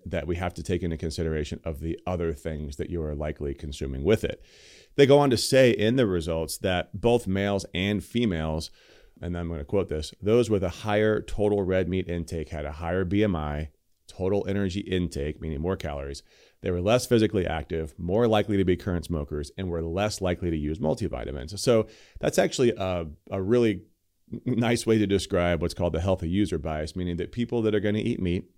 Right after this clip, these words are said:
versus people that are not gonna eat meat are generally gonna be less healthy. And they just said it, less physically active, more likely to be smokers, higher B M I.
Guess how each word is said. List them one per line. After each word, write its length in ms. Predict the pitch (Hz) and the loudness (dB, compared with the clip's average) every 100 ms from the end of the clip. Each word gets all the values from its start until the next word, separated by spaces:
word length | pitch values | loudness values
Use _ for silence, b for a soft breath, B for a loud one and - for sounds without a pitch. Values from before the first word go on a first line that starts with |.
| _ _ - | _ _ -2
versus 360 | 101 95 92 | 0 0 -2
people 240 | - 104 90 | -2 0 0
that 100 | 80 | 0
are 80 | |
not 220 | 76 95 113 | 0 -2 0
gonna 180 | 104 - | 0 0
eat 180 | 80 | 0
meat 260 | 80 80 - b b - | 0 0 -2 b b -4
are 100 | 101 | -2
generally 460 | 92 120 117 113 | 0 2 2 2
gonna 180 | 95 92 | 0 -2
be 140 | 82 87 | -2 -2
less 320 | 80 87 - | -2 -2 -4
healthy. 420 | - 87 - 73 | -4 -6 -6 -8
And 120 | 71 | -2
they 80 | 95 | 0
just 260 | 95 98 - | 2 2 2
said 140 | 98 | 0
it, 160 | 69 - b b _ | 0 -6 b b _
less 280 | 82 95 - | -2 0 0
physically 360 | 92 87 90 76 | 0 0 -2 -4
active, 380 | 65 - - 85 | -6 -10 -14 -8
more 180 | 80 92 | -2 0
likely 280 | 90 90 85 | 2 0 0
to 100 | 85 | 0
be 80 | 82 | -2
smokers, 500 | - 69 - - - | -6 -10 -10 -14 -16
higher 320 | - 85 87 | -8 -4 -2
B 160 | 76 71 | -2 -4
M 120 | 65 | -6
I. 100 | - | -10